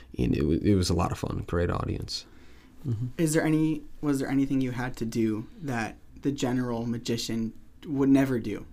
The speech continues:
Speaker 2: to find success?
Speaker 1: Oh, good question. Uh, that's very interesting.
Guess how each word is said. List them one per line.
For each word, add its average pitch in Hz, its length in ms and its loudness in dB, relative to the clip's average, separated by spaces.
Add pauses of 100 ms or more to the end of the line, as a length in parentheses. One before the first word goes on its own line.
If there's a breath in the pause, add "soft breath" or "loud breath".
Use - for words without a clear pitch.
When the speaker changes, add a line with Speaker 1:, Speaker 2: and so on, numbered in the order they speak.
(200)
Speaker 2:
to 139 100 -6
find 127 300 -4
success? - 460 -6 (1040 loud breath)
Speaker 1:
Oh, 151 180 10
good 127 300 8
question. 101 720 6 (120)
Uh, 107 520 2 (1400 soft breath)
that's 113 180 4
very 104 380 10
interesting. 92 580 2